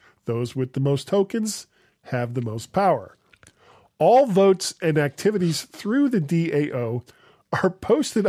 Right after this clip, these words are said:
on a blockchain, making all actions of users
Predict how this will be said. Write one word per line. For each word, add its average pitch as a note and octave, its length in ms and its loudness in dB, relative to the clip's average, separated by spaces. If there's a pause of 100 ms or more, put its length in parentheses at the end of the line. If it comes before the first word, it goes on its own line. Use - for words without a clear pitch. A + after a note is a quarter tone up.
on F#3 120 4
a E3 80 4
blockchain, C3 920 -2 (480)
making D3+ 400 0
all G3 380 2
actions D#3+ 600 -2
of A#2+ 240 -6
users F3+ 680 0